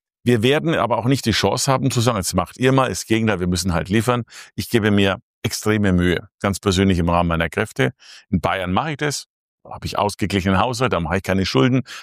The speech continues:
da investiere ich in Technik, da lenke ich Geld um in die Wirtschaft für die Transformation, beispielsweise von Auto zur Verteidigung. Da mache ich alles, was geht und die Ergebnisse sind im nationalen Vergleich okay.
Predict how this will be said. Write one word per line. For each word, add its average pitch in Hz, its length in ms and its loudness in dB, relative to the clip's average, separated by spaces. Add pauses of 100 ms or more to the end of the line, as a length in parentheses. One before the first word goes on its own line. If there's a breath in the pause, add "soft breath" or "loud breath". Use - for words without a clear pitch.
da 95 80 0
investiere 92 340 -2
ich 87 60 0
in 90 100 0
Technik, 120 380 -4
da 95 80 0
lenke 104 260 0
ich 113 160 -4
Geld 110 300 0
um 196 380 4 (380 loud breath)
in 131 160 4
die 107 160 4
Wirtschaft 175 500 0
für 98 80 0
die 87 100 2
Transformation, 104 920 0
beispielsweise 92 580 -4
von 95 140 -2
Auto 104 240 -2
zur 92 220 -6
Verteidigung. 123 520 -4 (520 soft breath)
Da 80 100 -2
mache 110 200 -4
ich 147 100 0
alles, 135 200 -2
was 113 200 -2
geht 170 260 -2 (480)
und 92 100 0
die 92 40 4
Ergebnisse 107 440 0
sind 113 240 0
im 107 80 2
nationalen 98 420 0
Vergleich 85 300 -4
okay. 107 340 -4